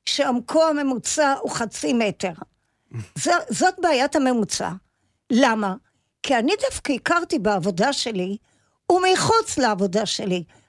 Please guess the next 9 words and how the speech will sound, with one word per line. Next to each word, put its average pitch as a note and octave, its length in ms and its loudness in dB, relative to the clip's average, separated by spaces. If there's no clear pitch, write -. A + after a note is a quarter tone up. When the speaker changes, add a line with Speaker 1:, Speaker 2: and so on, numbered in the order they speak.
Speaker 1:
גם A#3 200 2
בתרבות, A#3+ 800 0
הומואים F4 540 2
שהם B3+ 360 2
היו, A#3+ 260 4
קודם D#4 300 0
כל, A3 240 0
גברים C4 640 2
הומואים F4 600 0